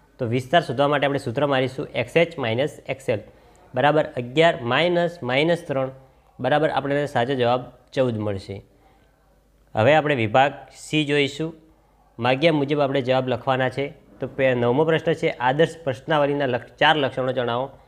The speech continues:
તો આ ચેપ્ટર વનનો પ્રશ્ન છે અને નવનીતના પેજ નંબર તેર ઉપર સંપૂર્ણ જવાબ આપેલો છે. દસમો છે, નીચેના પૈકી આવૃત્તિ વિસ્તરણ માટે થી ઓછા પ્રકારનું સંચય આવૃત્તિ વિસ્તરણ બતાવો. તમારે કોઠો ધ્યાનથી જોઈ લેવાનો છે અને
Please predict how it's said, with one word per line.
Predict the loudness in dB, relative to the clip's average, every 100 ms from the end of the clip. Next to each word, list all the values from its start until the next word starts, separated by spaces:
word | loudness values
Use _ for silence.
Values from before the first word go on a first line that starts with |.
| _ _ _ -8
તો | 0
આ | 2
ચેપ્ટર | 0 0 2
વનનો | 2 2
પ્રશ્ન | 0 -2 -2
છે | -2 -2 -4
અને | -2 0
નવનીતના | 2 2 0 0 0
પેજ | 0 -2
નંબર | 0 -2
તેર | -2 0 0
ઉપર | 0 -4
સંપૂર્ણ | -4 -6 0 0
જવાબ | 2 2 2
આપેલો | -2 -2 -6 -8 -16 _ _ _ _ -12
છે. | -4 -4 -6 -20 _ _ _ -2
દસમો | -2 0 0
છે, | 2 2 -2 -6 -20 -12
નીચેના | -4 0
પૈકી | 2 0 0
આવૃત્તિ | -4 0 0 -2 -4
વિસ્તરણ | -4 -4 -4
માટે | -2 -2 -2
થી | -6 -2 -2 0
ઓછા | -2 2 0
પ્રકારનું | 0 -2 -2 -4
સંચય | -4 -4 -2 0 2
આવૃત્તિ | 0 -2 -4
વિસ્તરણ | -6 -4 -6 -2
બતાવો. | -2 0 -2 -4 -14 _ _
તમારે | -2 -2 -2
કોઠો | -4 -2 -2
ધ્યાનથી | 0 0 0
જોઈ | 0 0
લેવાનો | 2 2 2 -2
છે | -2
અને | -4 -2 -4